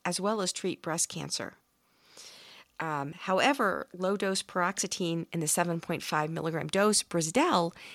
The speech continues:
is actually a non-hormonal F D A approved dose, and it's labeled as such to treat menopausal symptoms. And particularly in anxious women who are losing weight and don't sleep well, this can be a godsend.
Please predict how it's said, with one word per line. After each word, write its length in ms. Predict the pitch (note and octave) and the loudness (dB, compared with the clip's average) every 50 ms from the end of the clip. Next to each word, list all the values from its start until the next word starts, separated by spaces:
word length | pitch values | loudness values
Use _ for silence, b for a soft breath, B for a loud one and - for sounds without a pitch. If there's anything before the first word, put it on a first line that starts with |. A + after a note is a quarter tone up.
| B B - | B B -2
is 140 | C#4+ C#4 F4 | 2 4 6
actually 500 | E4 D4+ C#4+ - - - A#3 G#3 G3+ - | 6 4 4 2 0 0 0 -2 -2 0
a 120 | - F#3+ F3+ | 0 2 4
non-hormonal 720 | F3+ E3+ E3 F3 F3+ F3 F3+ F3+ F3+ E3+ D#3+ D#3+ D#3+ - - - | 6 6 6 6 4 4 2 2 2 2 0 0 -2 -2 -2 -4
F 180 | F#3+ - - | -4 -4 -6
D 240 | - F3 E3+ E3 D#3+ | -6 -6 -2 -2 -2
A 40 | D#3 | -2
approved 480 | D3+ - - - G3 F3+ E3+ D#3+ - - | -2 -4 -6 -2 -2 0 0 -2 0 2
dose, 400 | - C#4 C4+ G3+ E3+ F3 - - - - | 4 6 6 6 4 2 0 -2 -4 -6
and 100 | - E3 | -6 -6
it's 200 | D3 - - - | -6 -4 -6 -4
labeled 420 | E3 F#3+ B3+ D4+ C4+ - F3 E3+ | 0 2 2 2 2 2 0 0
as 80 | E3+ D#3 | 0 0
such 420 | - - D3+ D3+ - - - - | 0 0 0 0 0 -2 -4 -4
to 120 | - - - | -6 -6 -6
treat 320 | - - F#3 F3 - - _ _ - | -2 0 0 0 0 -2 _ _ -6
menopausal 500 | E3+ D#3+ D3+ D3 - D#3 D3+ D3 C#3+ C3+ | -4 -4 -2 -2 -2 -2 0 0 0 0
symptoms. 560 | - - G3 F3 E3 - - - - - - B B B B B B B B B B B B B | 0 0 0 0 0 -2 -6 -8 -10 -12 -16 B B B B B B B B B B B B B
And 140 | - F#3 F3+ | -6 -6 -6
particularly 640 | - E3+ - C#4 C4 C4+ - B3+ A3+ G#3+ G#3 F#3+ | -4 -2 0 0 0 0 0 -2 -2 0 0 0
in 100 | E3+ - - - | 0 -2 0 0
anxious 360 | A3 A3 G#3+ - - - - | 0 2 2 2 0 0 0
women 440 | F#3+ F3+ G3+ G3+ G3 F#3+ G3 G3+ G3 G3 B - | 0 0 -2 0 0 0 0 -2 -4 -6 B -4
who 100 | - F3+ | 0 0
are 100 | D#3+ D3 | 0 0
losing 460 | - E3 F3 F#3 F3 - E3+ E3 D#3+ | 0 -2 -2 -2 -2 -4 -4 -4 -4
weight 400 | D#3 F3 F#3+ A3+ A#3 - - - b b b b b b - | -2 0 0 0 0 -2 -6 -14 b b b b b b -8
and 100 | D3+ D3+ | -6 -2
don't 240 | - F3+ D#3+ D#3+ - | -2 -2 -2 -2 -4
sleep 360 | - - - F#3+ G3+ G3 - | -4 -2 0 0 0 0 2
well, 280 | G#3 G#3 G#3 G#3 G3+ - | 2 4 4 4 2 0
this 180 | - F3+ F3 - | -2 -4 -4 -4
can 160 | - - G3 | -4 -4 -6
be 160 | F#3 F#3+ - - | -4 -6 -6 -6
a 20 | - | -8
godsend. 840 | E3 - E3 C#3 C#3+ D#3 D#3 - - - F#2+ C#2+ - - - - | -6 -6 -4 -2 -2 0 0 2 0 0 0 -2 -4 -6 -10 -16